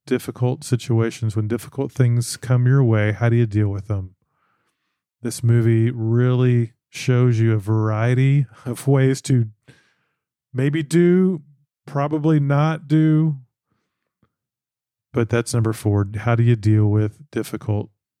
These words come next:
things? And lastly, number five, follow your dreams, not someone else's. Each of the brothers had a dream.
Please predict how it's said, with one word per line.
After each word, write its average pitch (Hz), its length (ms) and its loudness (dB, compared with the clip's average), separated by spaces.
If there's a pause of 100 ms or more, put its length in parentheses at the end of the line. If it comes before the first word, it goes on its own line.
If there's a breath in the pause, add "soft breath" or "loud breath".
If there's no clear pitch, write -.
(320)
things? 92 680 -8 (1000)
And 143 160 2
lastly, 160 400 2
number 156 200 -2
five, 117 640 -4 (1800)
follow 160 800 2
your 139 560 0
dreams, 113 720 -2 (240)
not 120 580 -2 (180)
someone 113 720 -4 (120)
else's. 107 720 -8 (160)
Each 147 260 -2
of 160 80 0
the 143 80 -2
brothers 135 640 2
had 135 540 0 (240)
a 123 80 -6
dream. 127 520 0